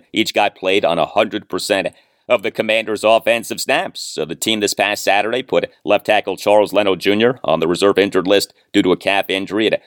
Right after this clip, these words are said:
right tackle Andrew Wiley was inactive for this game due to an elbow injury. Chase Young in this game was very underwhelming, and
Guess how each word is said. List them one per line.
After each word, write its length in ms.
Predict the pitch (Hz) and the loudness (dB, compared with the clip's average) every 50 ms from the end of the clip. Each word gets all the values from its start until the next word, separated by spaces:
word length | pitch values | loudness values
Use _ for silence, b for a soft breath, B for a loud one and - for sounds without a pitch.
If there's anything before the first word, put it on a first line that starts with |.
| b - | b -2
right 240 | - 98 101 98 | 0 2 2 2
tackle 400 | - - 101 98 92 - 98 95 | 0 0 0 2 2 2 0 0
Andrew 300 | - - 117 113 - 110 | 0 0 -2 -2 -2 -2
Wiley 400 | 104 90 98 117 123 113 98 92 | 0 2 4 2 2 0 -2 -6
was 360 | 85 78 90 90 90 87 - - | -4 -2 0 0 0 0 -2 -4
inactive 600 | - 101 101 117 131 131 - 73 67 - - - _ _ | -2 -2 -2 -2 -2 -4 -6 -8 -8 -8 -12 -14 _ _
for 80 | - | -6
this 240 | 82 82 82 76 - | -2 -2 -2 -2 -2
game 280 | - 87 85 80 76 71 b b b b b b - 87 | -2 -4 -2 -2 -4 -6 b b b b b b -4 2
due 120 | 104 107 | 2 4
to 120 | 110 104 | 4 4
an 80 | 101 101 | 4 2
elbow 420 | 107 120 139 143 127 107 90 80 - | 2 2 2 2 2 0 0 -2 -2
injury. 460 | - 80 78 67 - 62 60 58 - | -6 -8 -10 -10 -12 -12 -12 -12 -10
Chase 340 | - - - 202 254 - - | -6 -4 -2 -2 -2 -4 -2
Young 300 | 175 220 233 233 208 165 | 0 0 2 2 0 -2
in 220 | 147 151 156 160 | -2 -2 0 2
this 180 | 147 151 143 - | 2 0 0 0
game 400 | - 135 143 151 143 123 117 123 - | 0 0 0 0 0 0 0 0 0
was 240 | 104 107 101 87 - | 0 0 0 0 -2
very 400 | 85 82 101 113 127 135 139 139 | -4 0 2 4 6 6 4 4
underwhelming, 920 | - 110 113 127 120 131 131 107 110 120 143 170 165 131 104 101 101 101 | 2 0 0 2 2 2 2 4 2 2 2 0 0 0 0 0 0 0
and 140 | 90 101 - | 0 -2 -2